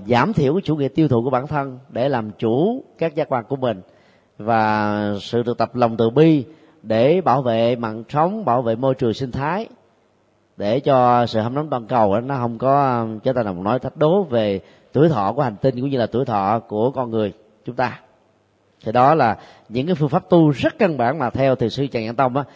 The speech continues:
là người Phật tử ta phải trải nghiệm. Phần thứ bảy đề cập đến đơn Tam Bảo, thiền sư dạy thế này: "Cảm đức từ bi để nhiều kiếp quyền cho thân cận,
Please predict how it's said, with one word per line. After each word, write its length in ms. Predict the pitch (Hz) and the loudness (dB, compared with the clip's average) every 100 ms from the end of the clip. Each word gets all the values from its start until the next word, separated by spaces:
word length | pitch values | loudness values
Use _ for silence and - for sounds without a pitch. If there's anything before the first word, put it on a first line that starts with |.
| - - _ - | -20 -20 _ -6
là 140 | 110 | -4
người 180 | 113 135 | 0 0
Phật 200 | 127 - | 0 0
tử 260 | 104 135 175 | 0 0 -2
ta 100 | 127 | -4
phải 140 | 117 113 | -2 -2
trải 200 | 120 123 | -2 -4
nghiệm. 240 | 104 87 - _ _ _ _ _ _ _ _ _ _ _ _ _ _ _ - | -6 -8 -12 _ _ _ _ _ _ _ _ _ _ _ _ _ _ _ -4
Phần 140 | 117 | -2
thứ 100 | 165 | 0
bảy 340 | 175 107 110 214 - - _ _ _ _ _ _ _ - | 2 2 2 -2 -8 -20 _ _ _ _ _ _ _ -6
đề 120 | 117 | -4
cập 180 | 110 110 | -2 0
đến 140 | 147 | 2
đơn 160 | 156 131 | 2 0
Tam 200 | 135 120 | 0 0
Bảo, 360 | 107 98 160 180 | 0 2 0 -2
thiền 140 | 117 | -4
sư 140 | 101 127 | -4 -2
dạy 260 | 107 98 | -2 -4
thế 100 | 107 | -4
này: 180 | 143 113 - _ _ _ _ _ _ _ _ _ _ _ _ | -4 -6 -12 _ _ _ _ _ _ _ _ _ _ _ _
"Cảm 400 | 123 113 156 220 | 2 2 2 0
đức 180 | 285 - _ - | -2 -2 _ 2
từ 220 | 143 135 | 2 6
bi 320 | 170 190 170 - - _ _ _ _ _ - | 6 6 4 -6 -20 _ _ _ _ _ -6
để 380 | 117 123 196 247 | 0 4 4 4
nhiều 420 | 160 147 131 113 | 2 4 4 2
kiếp 180 | - 262 - 135 | 0 -2 -2 -2
quyền 380 | 139 143 123 110 | 2 4 2 0
cho 360 | 160 165 165 | 2 4 4
thân 200 | 160 170 | 2 -2
cận, 340 | 151 117 107 | 0 0 0